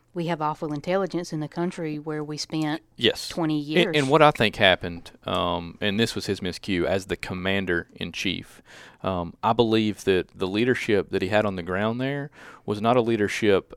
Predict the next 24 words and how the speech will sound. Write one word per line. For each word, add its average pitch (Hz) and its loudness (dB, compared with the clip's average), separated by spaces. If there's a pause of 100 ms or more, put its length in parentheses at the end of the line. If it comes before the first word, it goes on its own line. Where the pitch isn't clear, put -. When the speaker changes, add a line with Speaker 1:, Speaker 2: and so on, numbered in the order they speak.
Speaker 2:
uh, 87 -4
that 98 -2
liked 101 2
the 107 2
idea 98 2
of 90 -2
leaving. 82 -6
Speaker 1:
Mm-hmm. 143 -8 (260)
Speaker 2:
And 104 -4
so 104 0
they 107 2
were 104 0
not 95 2
very, 92 2
uh, 85 -2
very 95 0
willing 101 -2
participants - -8
Speaker 1:
Right. 151 -6
Speaker 2:
to 117 -2
the 95 -4
move. - -4 (380)
And 95 -2 (640)
the, 110 -2